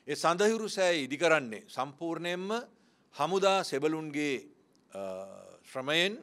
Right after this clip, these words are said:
සහ, අ, හමුදා සෙබළුන්ගේ, ඒ කියන්නේ ත්‍රිවිධ හමුදාවේම සෙබළුන්ගෙන් මාසෙකට සුළු මුදලක්, අ, ඒ අය ලබා දෙනවා. ඒ එකතු වෙන මුදලින් සහ දානපතියන් විසින්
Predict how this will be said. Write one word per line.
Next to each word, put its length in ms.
සහ, 160
අ, 280
හමුදා 480
සෙබළුන්ගේ, 640
ඒ 40
කියන්නේ 200
ත්‍රිවිධ 280
හමුදාවේම 720
සෙබළුන්ගෙන් 720
මාසෙකට 640
සුළු 320
මුදලක්, 380
අ, 100
ඒ 120
අය 160
ලබා 340
දෙනවා. 380
ඒ 200
එකතු 300
වෙන 140
මුදලින් 400
සහ 100
දානපතියන් 760
විසින් 360